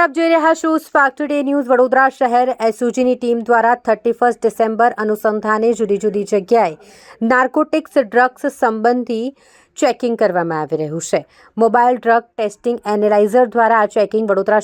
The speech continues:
શહેર એસ ઓ જી ની ટીમ દ્વારા હાથ ધરવામાં આવ્યું છે. ખાસ કરીને થર્ટી ફર્સ્ટ ડિસેમ્બરની ઉજવણી કરવામાં આવતી હોય ત્યારે નશીલા પદાર્થોનું સેવન કેટલાક તત્વો દ્વારા કરવામાં આવતું હોય છે અને તેવામાં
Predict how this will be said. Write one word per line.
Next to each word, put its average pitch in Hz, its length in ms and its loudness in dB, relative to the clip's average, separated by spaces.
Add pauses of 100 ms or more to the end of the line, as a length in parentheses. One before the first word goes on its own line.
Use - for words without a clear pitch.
શહેર 208 240 2
એસ 185 100 -4
ઓ 208 140 -2
જી 202 80 -2
ની 196 100 -14
ટીમ 196 240 -4
દ્વારા 196 240 0
હાથ 170 240 -4
ધરવામાં 156 400 -4
આવ્યું 170 220 -10
છે. 185 100 -8
ખાસ 175 240 -2
કરીને 196 480 -6 (400)
થર્ટી 254 320 -2
ફર્સ્ટ 285 320 0
ડિસેમ્બરની 254 600 0
ઉજવણી 220 420 0
કરવામાં 208 380 0
આવતી 202 420 -8
હોય 196 240 0
ત્યારે 214 360 0 (760)
નશીલા 277 560 0
પદાર્થોનું 240 840 -2
સેવન 240 500 0 (360)
કેટલાક 247 580 0 (600)
તત્વો 269 360 0
દ્વારા 220 340 0
કરવામાં 165 340 -4
આવતું 160 300 -4
હોય 170 160 -2
છે 202 100 -2
અને 196 200 -4
તેવામાં 214 500 -2